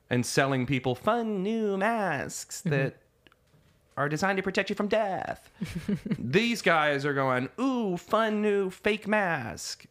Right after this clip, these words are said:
Speaker 1: that show your political allegiance immediately when you walk into any situation."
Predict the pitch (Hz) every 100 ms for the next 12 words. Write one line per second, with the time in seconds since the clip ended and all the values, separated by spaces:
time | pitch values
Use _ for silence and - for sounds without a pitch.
0 | _ - - _ _ _ _ 165 160 151
1 | - _ _ _ _ _ _ _ - -
2 | - 233 190 175 185 190 175 175 170 170
3 | 165 170 180 233 220 165 151 156 156 160
4 | 165 175 175 190 226 208 185 156 120 92